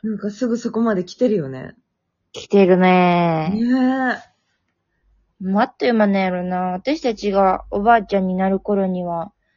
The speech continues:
Speaker 2: 全然違うんやろね、今ときっと。
Speaker 1: え、車空飛んでるかな？
Speaker 2: え、どうやろ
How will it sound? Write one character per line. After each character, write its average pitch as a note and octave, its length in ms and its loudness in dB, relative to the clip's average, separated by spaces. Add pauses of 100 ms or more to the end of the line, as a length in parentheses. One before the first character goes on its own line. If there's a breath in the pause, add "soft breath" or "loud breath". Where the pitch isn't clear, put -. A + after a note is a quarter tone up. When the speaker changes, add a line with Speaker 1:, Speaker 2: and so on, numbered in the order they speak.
(140)
Speaker 2:
全 A#3 240 -2
然 D#4 140 0
違 E4 300 0
う D4+ 40 2
ん A#3+ 60 0
や G3 80 2
ろ F3+ 120 -2
ね、 F3+ 160 -2
今 F3 240 -6
と - 140 -14
き - 140 -20
っ - 40 -20 (100)
と。 - 180 -14 (440)
Speaker 1:
え、 A3 200 -2
車 B3 460 0
空 C4 260 -2
飛 A3+ 160 -2
ん A3+ 60 -2
で B3 80 -2
る A3+ 100 -4
か E3+ 100 -4
な？ D#3+ 440 -6 (340)
Speaker 2:
え、 G3+ 220 2
ど G#3 260 2
う A#3+ 80 6
や B3+ 160 6
ろ F#3 520 -2